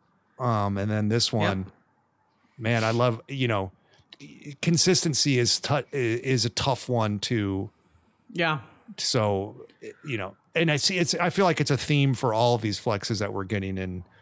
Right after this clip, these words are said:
Speaker 1: Don't take that lightly. Um, you don't have to judge what you're doing. The fact that you're showing up and doing it regularly,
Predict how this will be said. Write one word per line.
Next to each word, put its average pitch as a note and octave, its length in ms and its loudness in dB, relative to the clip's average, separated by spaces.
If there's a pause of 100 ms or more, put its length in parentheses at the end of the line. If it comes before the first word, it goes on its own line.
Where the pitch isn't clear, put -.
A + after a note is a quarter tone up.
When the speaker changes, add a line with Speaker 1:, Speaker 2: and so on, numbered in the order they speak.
(220)
Speaker 1:
Don't B2 200 2
take C3+ 220 0
that A2+ 200 0
lightly. G2 500 -4 (360)
Um, G2 340 -2
you A#2 80 0
don't C3+ 160 2
have B2+ 160 2
to A#2+ 60 -2
judge A#2+ 380 0
what A2 200 -2
you're G#2 60 -2
doing. G2+ 580 -2 (120)
The - 80 0
fact A2+ 260 0
that A2 180 -2
you're G2+ 120 -2
showing G#2+ 360 0
up A2+ 180 0
and G2 120 -4
doing A2 200 0
it G2+ 40 -2
regularly, A#2 760 0